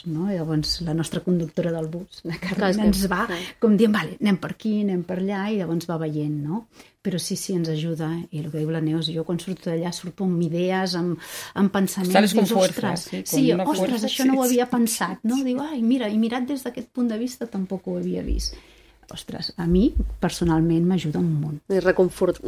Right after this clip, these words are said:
Speaker 2: s-, sortir
Speaker 1: Sí.
Speaker 2: reconfortada, no? M'imagino.
Speaker 3: Sí.
Speaker 1: Acompanyada i, i segura de que tens un espai segur on pots sentir-te, pues, eh,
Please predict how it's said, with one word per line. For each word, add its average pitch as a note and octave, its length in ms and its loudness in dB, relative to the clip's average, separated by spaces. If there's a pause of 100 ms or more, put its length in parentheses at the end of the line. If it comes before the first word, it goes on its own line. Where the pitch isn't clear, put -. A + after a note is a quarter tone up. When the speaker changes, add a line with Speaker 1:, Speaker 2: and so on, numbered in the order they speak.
(240)
Speaker 2:
s-, - 180 -2
sortir - 460 4
Speaker 1:
Sí. - 20 8
Speaker 2:
reconfortada, F3+ 720 4
no? D#3+ 80 6
M'imagino. E3+ 480 6
Speaker 3:
Sí. D3+ 240 0
Speaker 1:
Acompanyada E3+ 800 4 (160)
i, - 380 0
i E3+ 100 2
segura F3+ 480 0
de G#3 100 2
que F#3+ 140 -2
tens F#3 240 4
un F#3+ 160 4
espai F#3 480 0
segur F3+ 640 -2 (420)
on E3 240 2
pots - 320 -4 (640)
sentir-te, F3 720 -2 (320)
pues, - 320 -6
eh, - 320 -10